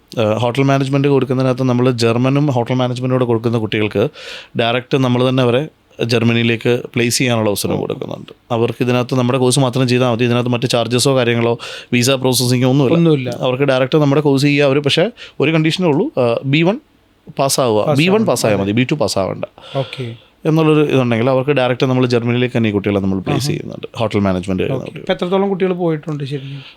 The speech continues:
Speaker 1: ആ, ഇപ്പം already ഞങ്ങളുടെ കോഴ്സ് ഈ ജർമ്മൻ ഞങ്ങൾ ആഡ് ചെയ്യാൻ തുടങ്ങിയിട്ട് രണ്ട് വർഷം ആയിട്ടുള്ളൂ.
Speaker 2: ഓക്കെ.
Speaker 1: ജർമ്മൻ ഹോട്ടൽ മാനേജ്മെന്റ് ചെയ്യാൻ.
Speaker 2: ഓക്കെ.
Speaker 1: അതിനകത്ത് മെജോറിറ്റി കുട്ടികൾ നമുക്ക് already പ്ലേസ്ഡ് ആണ്.
Speaker 2: പ്ലേസ്ഡ് ആണ്.
Speaker 1: പുറത്ത് പോകാൻ പറ്റും.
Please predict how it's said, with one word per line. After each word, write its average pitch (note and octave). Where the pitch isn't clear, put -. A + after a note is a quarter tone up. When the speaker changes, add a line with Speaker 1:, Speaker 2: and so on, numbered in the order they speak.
Speaker 1:
ആ, B2
ഇപ്പം E3
already D#3+
ഞങ്ങളുടെ E3
കോഴ്സ് D#3
ഈ D#3
ജർമ്മൻ D3
ഞങ്ങൾ E3
ആഡ് D3
ചെയ്യാൻ D3
തുടങ്ങിയിട്ട് B2
രണ്ട് A#2
വർഷം A#2+
ആയിട്ടുള്ളൂ. G2
Speaker 2:
ഓക്കെ. C3
Speaker 1:
ജർമ്മൻ A#2
ഹോട്ടൽ G#2
മാനേജ്മെന്റ് G2
ചെയ്യാൻ. F2+
Speaker 2:
ഓക്കെ. A#2+
Speaker 1:
അതിനകത്ത് C#3
മെജോറിറ്റി C3+
കുട്ടികൾ C3
നമുക്ക് B2
already A2+
പ്ലേസ്ഡ് G#2
ആണ്. C#2+
Speaker 2:
പ്ലേസ്ഡ് C3+
ആണ്. B2
Speaker 1:
പുറത്ത് A#2
പോകാൻ A2
പറ്റും. B2